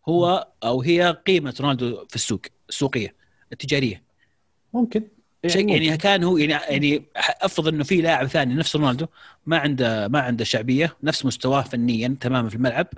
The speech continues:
Speaker 2: صح.
Speaker 1: وأصغر وأرخص، بتروح رونالدو لأنه يجيب لك
Speaker 2: أكيد.
Speaker 1: شيء ثاني.
Speaker 2: أكيد. طبعًا، إذا كان نفس مستواه الفني وبيأثر عليه نفس التأثير، أكيد بختار رونالدو، لأنه بيعطيني إضافات ثانية مختلفة غير الإضافات اللي في الملعب.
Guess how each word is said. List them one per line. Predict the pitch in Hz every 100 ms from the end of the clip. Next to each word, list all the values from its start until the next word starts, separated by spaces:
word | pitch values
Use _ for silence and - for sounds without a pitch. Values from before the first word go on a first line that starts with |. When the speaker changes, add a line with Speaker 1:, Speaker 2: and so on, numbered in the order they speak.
| - _ _ _ _ -
Speaker 2:
صح. | 110 _ _
Speaker 1:
وأصغر | - 156 - 139 160
وأرخص، | - 131 - - - - _ _
بتروح | 147 214 165
رونالدو | 160 170 147
لأنه | 170 175 180
يجيب | 175 180
لك | 151
Speaker 2:
أكيد. |
Speaker 1:
شيء | 151
ثاني. | 135 104 - _ _ _ _ _ -
Speaker 2:
أكيد. | - 87 _ _ -
طبعًا، | 139 85 85
إذا | 104
كان | 117 143
نفس | 143 -
مستواه | 127 - 135
الفني | 127 - 135 117 110
وبيأثر | 104 107 113 - 123 - 107
عليه | 117 123
نفس | 127 -
التأثير، | 107 - - 123 151 196 -
أكيد | 170 135 92
بختار | - - 127
رونالدو، | 110 104 143
لأنه | 202 175 160 -
بيعطيني | 135 135 165 156
إضافات | 139 147 156 -
ثانية | 143 117
مختلفة | 107 143 113 104
غير | 135
الإضافات | 123 120 113 113 101
اللي | 95
في | 95
الملعب. | 95 92 85